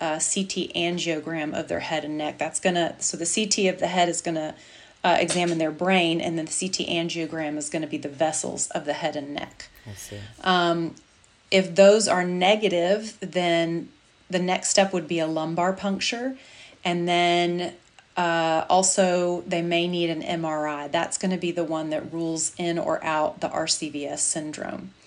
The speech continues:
Speaker 1: C T scan is the, the thing that's really time sensitive and important to get them to.
Speaker 2: Okay.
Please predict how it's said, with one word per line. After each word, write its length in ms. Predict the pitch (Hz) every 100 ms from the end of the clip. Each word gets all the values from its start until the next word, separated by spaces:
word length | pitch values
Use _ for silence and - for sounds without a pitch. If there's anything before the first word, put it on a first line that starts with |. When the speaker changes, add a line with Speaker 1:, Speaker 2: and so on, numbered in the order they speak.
| -
Speaker 1:
C 220 | - - 233
T 160 | 240
scan 300 | 214 - 175
is 180 | 165 151
the, 200 | 160 - -
the 140 | 170
thing 220 | 170 180
that's 280 | 170 - -
really 360 | 165 175 170 170
time 340 | - 156 156
sensitive 480 | 160 160 - 156 147
and 80 | 151
important 500 | 147 - 151 - -
to 80 | -
get 180 | 151 -
them 220 | 180 175
to. 280 | - - - - -
Speaker 2:
Okay. 400 | 147 143 165 220